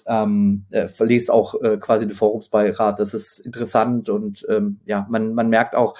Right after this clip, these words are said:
der, der Vizepräsident Martin Müller ist beispielsweise halt auch irgendwie der Geschäftsführer des Hauptsponsors beziehungsweise der Tochtergesellschaft und so weiter und so fort. Man kann sehr tief graben in der Causa, denke ich.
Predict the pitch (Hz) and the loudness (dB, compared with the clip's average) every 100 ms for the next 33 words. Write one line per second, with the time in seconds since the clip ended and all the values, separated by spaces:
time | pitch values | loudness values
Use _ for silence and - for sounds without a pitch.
0 | - - - _ _ - - - 135 123 | -18 -20 -20 _ _ -20 -20 0 4 6
1 | 120 120 _ _ _ - _ - 175 156 | 6 2 _ _ _ -20 _ -4 -4 -2
2 | - 165 135 139 127 127 131 139 127 139 | -4 0 2 4 2 0 -2 0 0 2
3 | 135 127 131 131 131 131 123 127 120 - | 2 0 -2 -2 -4 0 0 0 0 0
4 | 120 139 123 120 120 110 110 107 135 - | -2 -4 -6 -4 -4 -4 -4 -2 -4 -4
5 | 135 131 127 113 - - 135 143 - 139 | -2 0 0 -2 -4 -4 -2 -2 -2 -2
6 | 131 127 - 117 127 123 113 113 110 123 | -2 -4 -6 -10 -8 -6 -6 -4 -6 -6
7 | - 135 123 120 117 120 - 117 110 107 | -4 -2 -2 -2 -2 -4 -8 -8 -4 -4
8 | 104 101 101 104 107 - - - _ _ | -2 -4 -4 -2 -2 -2 -14 -20 _ _
9 | _ _ _ - 143 143 160 139 143 139 | _ _ _ -4 -2 0 0 6 4 4
10 | 127 - 120 110 117 110 107 101 107 101 | -2 0 2 2 2 -2 -2 0 0 2
11 | 98 101 98 98 101 | 0 0 -4 -4 -6